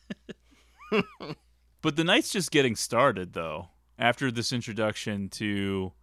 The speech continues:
Dan, Harkin and Sonny head over to the Lone Star Cafe and Saloon.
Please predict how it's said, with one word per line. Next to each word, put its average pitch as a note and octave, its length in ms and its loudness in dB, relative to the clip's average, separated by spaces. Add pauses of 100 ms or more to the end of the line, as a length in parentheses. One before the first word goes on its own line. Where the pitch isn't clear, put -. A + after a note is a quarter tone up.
(460)
Dan, G#2 600 2 (460)
Harkin A2 460 2
and G2 300 -4
Sonny G#2+ 360 -2
head G#2+ 160 0
over G#2+ 240 0
to A#2 180 -4
the G#2 100 2
Lone A2+ 400 2
Star A#2 640 4
Cafe A#2 540 2
and A#2 140 0
Saloon. A#2+ 640 -4